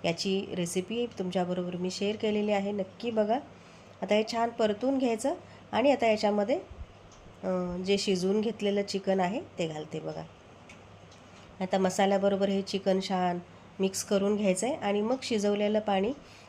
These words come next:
जे पिवळं, अ, रस्सा काढला आहे मी आणि याच्यात ठेवण्या-, रस्सा करण्यासाठीही बाजूला ठेवला आहे काढून,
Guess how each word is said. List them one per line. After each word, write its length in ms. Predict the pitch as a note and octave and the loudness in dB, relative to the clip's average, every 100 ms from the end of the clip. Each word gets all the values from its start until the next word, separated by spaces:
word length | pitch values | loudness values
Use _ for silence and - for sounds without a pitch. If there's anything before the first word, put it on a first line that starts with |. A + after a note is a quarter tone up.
| - | -4
जे 100 | G3+ | 0
पिवळं, 440 | A3+ A3+ G#3 G#3+ A#3+ | 2 2 4 4 4
अ, 640 | - G3+ G3+ G3 G3 G3 | 0 2 4 6 4 4
रस्सा 300 | G3 F#3+ G#3+ | 4 4 2
काढला 300 | G#3 G3 G3+ | 2 2 4
आहे 80 | G3+ | 2
मी 140 | A#3 C#4+ - - - | 0 -4 -14 -18 -4
आणि 240 | G3 A3 A#3+ | 0 0 0
याच्यात 240 | F#3+ F#3 G3 | -2 0 0
ठेवण्या-, 680 | - G3 F#3 F#3 F#3+ F#3+ F#3 - - | 0 2 2 4 2 2 0 -4 -6
रस्सा 340 | F3 F3 F#3+ | -2 -2 0
करण्यासाठीही 720 | F#3+ F#3+ F#3+ F#3+ G3 G3+ A3+ C#4 | 0 2 2 2 0 -2 -2 0
बाजूला 400 | G#3 F#3+ F#3+ F#3+ | 0 -2 0 0
ठेवला 340 | G3 F#3 F#3+ | 0 0 2
आहे 80 | F#3+ | 2
काढून, 260 | F#3 G3 | 2 0